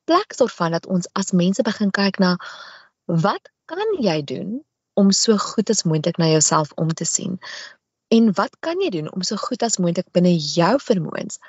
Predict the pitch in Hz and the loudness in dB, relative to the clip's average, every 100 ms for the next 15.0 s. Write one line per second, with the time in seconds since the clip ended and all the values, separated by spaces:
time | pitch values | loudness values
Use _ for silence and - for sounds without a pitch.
0 | - - _ _ - 233 - - 220 208 | -20 -20 _ _ -2 -2 -2 -2 -2 0
1 | 214 196 196 180 175 185 - - 196 - | -4 0 2 2 0 -2 -4 -4 -4 -4
2 | 185 - 190 170 - 233 254 - - - | -6 2 2 2 2 0 0 -6 -10 -14
3 | _ _ _ - - - - - 240 220 | _ _ _ -20 -20 -16 -6 0 4 4
4 | 214 285 185 175 185 180 - 175 - 156 | 4 2 0 2 0 0 -2 -4 -2 2
5 | 170 160 147 160 170 143 - - - 151 | 2 2 0 0 -2 -2 -4 -6 -4 -4
6 | 151 156 _ _ _ _ _ 185 175 175 | -4 -8 _ _ _ _ _ 2 2 2
7 | 202 - 233 - 180 180 170 160 165 147 | 0 2 0 -2 -8 -8 -8 -6 -4 -4
8 | 151 147 143 147 - - - - _ _ | -6 -6 -8 -10 -12 -18 -18 -20 _ _
9 | - 247 240 240 - 254 - - _ 226 | 2 6 6 4 2 0 0 -14 _ 0
10 | 226 226 - 202 196 - 349 - _ _ | 0 0 4 4 4 2 0 0 _ _
11 | _ - 233 277 - 294 311 - 185 - | _ -2 -2 -2 0 -2 0 -2 -2 -2
12 | 156 - - 160 156 160 160 - 170 151 | -8 -8 -4 -4 0 2 2 2 2 2
13 | 147 180 180 165 147 147 160 - 151 147 | 2 0 0 0 4 4 2 0 -2 0
14 | 170 151 147 160 175 165 - 147 160 | 2 4 2 0 -2 -2 -2 -2 -2